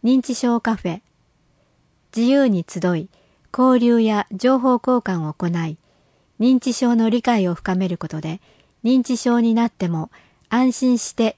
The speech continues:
地域で生活できるように、人や地域とのつながりを結ぶことを目的としています。認知症の方とその家族だけではなく、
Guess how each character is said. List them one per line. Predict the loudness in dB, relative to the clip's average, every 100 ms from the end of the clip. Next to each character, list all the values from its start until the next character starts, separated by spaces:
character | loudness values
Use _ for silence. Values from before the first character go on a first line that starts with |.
| -6
地 | -2 -2
域 | -2
で | -4 -2
生 | -2 0
活 | -2 -2
で | -4 -2
き | -2
る | 0
よ | 0 -2
う |
に、 | -4 -8 -10 _ _ _
人 | -2 2 2
や | 2 -2 _ _
地 | -2 -2
域 | -2 -4
と | -4
の | -4
つ | -4 0
な | 2
が | 2
り | 0 0
を |
結 | -2 -4 -4
ぶ | -4
こ | -4
と | -4 -4 -6
を |
目 | -6 -6 -2
的 | -4 -4
と | -8
し | -6
て | -6
い | -6
ま | -6
す。 | -10 -16 _ _ _ _ _ _ _ _ _ _ _ _ 0
認 | 2 0
知 |
症 | -2 -2 0
の | 0
方 | -2 -4 -4
と | -4 -6 -10 _ -8
そ | -2
の | 0
家 | 0 -2
族 | -2 -2
だ | -6 -4
け | -2
で | -2
は | -2
な | -4
く、 | -6 -8